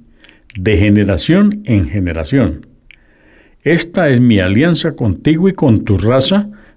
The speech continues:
después de ti, que ustedes deberán guardar. Todo varón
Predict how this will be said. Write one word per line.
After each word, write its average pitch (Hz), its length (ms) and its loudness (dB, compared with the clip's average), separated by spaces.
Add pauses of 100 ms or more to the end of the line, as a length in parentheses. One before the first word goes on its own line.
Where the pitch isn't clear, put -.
después 117 440 0
de 117 100 0
ti, - 360 -2 (720)
que 104 140 0
ustedes 123 500 0
deberán 104 400 2
guardar. 87 560 -2 (920)
Todo 185 260 2
varón 143 580 0